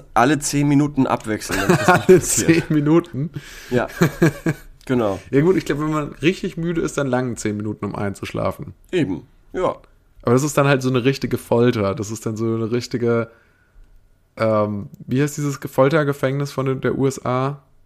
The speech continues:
Speaker 1: Äh, Guantanamo.
Speaker 2: Guantanamo. Das ist dann so eine richtige Guantanamo-Foltermethode.
Speaker 1: Ja.
Speaker 2: Ja. Naja, also gut, dann, ähm, ist auf jeden Fall der Plan für die nächsten,
Speaker 1: Happy Einstieg.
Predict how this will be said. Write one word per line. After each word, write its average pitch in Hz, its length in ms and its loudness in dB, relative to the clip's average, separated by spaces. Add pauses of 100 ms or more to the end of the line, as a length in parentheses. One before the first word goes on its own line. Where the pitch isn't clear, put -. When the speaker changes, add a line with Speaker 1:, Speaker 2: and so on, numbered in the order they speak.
(140)
Speaker 1:
Äh, 107 200 -12
Guantanamo. 117 500 -14
Speaker 2:
Guantanamo. 123 680 2
Das 101 100 -4
ist - 60 -8
dann 117 100 -4
so 113 80 -4
eine 113 140 -4
richtige 127 340 -4
Guantanamo-Foltermethode. 107 1400 -2 (420)
Speaker 1:
Ja. 110 200 -6 (1120)
Speaker 2:
Ja. 107 320 -4 (240)
Naja, 123 460 4 (300)
also 139 320 2 (140)
gut, - 300 -10
dann, 127 320 -2
ähm, 131 400 0
ist 143 100 -4
auf 147 80 -2
jeden 151 140 -4
Fall 147 80 0
der 123 100 2
Plan 127 460 0
für - 140 -8
die 135 100 -4
nächsten, 135 340 0
Speaker 1:
Happy - 120 0
Einstieg. 104 500 -4